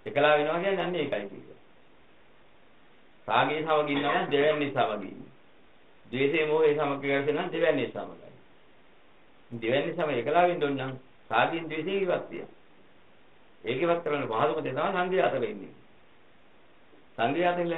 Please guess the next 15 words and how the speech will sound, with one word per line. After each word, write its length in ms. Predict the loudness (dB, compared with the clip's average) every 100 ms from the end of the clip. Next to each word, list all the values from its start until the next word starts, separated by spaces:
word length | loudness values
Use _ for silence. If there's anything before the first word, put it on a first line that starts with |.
| -2
එකලා 320 | 0 0 0
වෙනවා 240 | -2 -6
කියන්නේ. 300 | -10 -14 -16 -20 -20 -20 -20 -20 -20 -20 -20 -20 -20 -20 -12
ඉතින් 80 | -6
එතන 180 | -4 -2
එකලා 300 | -2 4 4
වෙනවා 220 | 4 0
කියන 120 | -2
එක 60 | 0
දන්නේ 240 | 0 0
නැහැ. 200 | -4 -6 -10 -20 -20 -20 -20 -20 -20 -20 -20 -20 -20 -20 -20 -20 -20 -20 -20 -20 -20 -20 -20 -20 -20 -20 -20 -20 -20 -14
එකලාව 300 | 0 4 4
කියන්නේ 300 | 2 -2 -6
චතුත්ථ 260 | -6 -6 -6
ධ්‍යානය. 300 | -6 -10